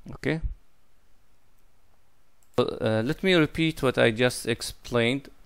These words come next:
When you say multigraph, that means you have a graph where there are two vertices that connected by more than one edge,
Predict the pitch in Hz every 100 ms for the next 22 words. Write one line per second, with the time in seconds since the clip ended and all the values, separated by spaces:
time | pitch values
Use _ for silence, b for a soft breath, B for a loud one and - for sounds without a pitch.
0 | b b b b - 113 135 170 - 185
1 | 165 147 180 175 - 165 135 120 113 113
2 | 123 156 160 - 120 113 - 127 135 143
3 | 123 123 120 117 127 151 160 151 - 120
4 | 107 113 117 135 160 - - b b b
5 | b b b - - - - - - -
6 | - - - 113 113 123 123 117 120 127
7 | 117 - 143 151 - - 156 135 135 120
8 | - 120 - 151 156 147 113 131 127 -
9 | 123 123 139 - 151 135 110 - - -
10 | 104 120 117 113 123 110 120 139 131 120
11 | 131 127 107 87 - -